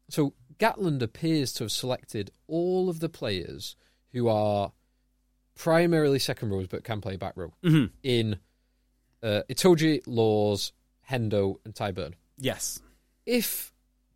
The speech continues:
Speaker 1: say, and, uh, presumably he's done that so he can have size and additional line-out jumpers against that massive South African pack.
Speaker 2: Yeah.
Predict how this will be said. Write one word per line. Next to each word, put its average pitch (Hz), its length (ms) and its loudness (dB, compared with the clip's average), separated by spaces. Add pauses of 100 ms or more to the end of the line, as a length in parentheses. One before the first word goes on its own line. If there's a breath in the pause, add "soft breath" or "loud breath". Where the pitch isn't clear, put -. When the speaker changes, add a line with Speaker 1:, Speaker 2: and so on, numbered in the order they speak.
(160)
Speaker 1:
say, 156 380 2 (400)
and, 165 280 6
uh, 170 140 8
presumably 175 480 4
he's 123 140 -2
done 160 160 6
that - 260 0
so 127 140 0
he 120 100 2
can 110 180 -4
have 107 400 -2 (440)
size 147 540 2 (100)
and 127 360 -2
additional 117 400 -4
line-out 98 280 -2
jumpers 95 300 -10
against 98 260 -8
that - 100 -12
massive 95 300 -10
South - 200 -10
African 104 280 -14
pack. - 280 -18 (140)
Speaker 2:
Yeah. 277 280 2